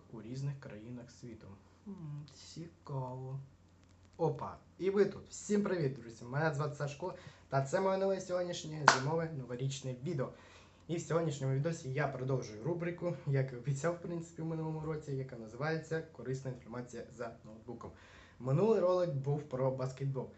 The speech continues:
Ті, хто його уважно дивився, вже знають, що я там повісив все міні-баскетбольне кільце.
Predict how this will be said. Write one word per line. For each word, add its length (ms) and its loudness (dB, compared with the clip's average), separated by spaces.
Ті, 100 2
хто 160 0
його 260 6
уважно 300 4
дивився, 420 2
вже 160 2
знають, 300 2
що 140 -2
я 280 0
там 260 2
повісив 500 0
все 380 -4
міні-баскетбольне 880 -2
кільце. 440 -8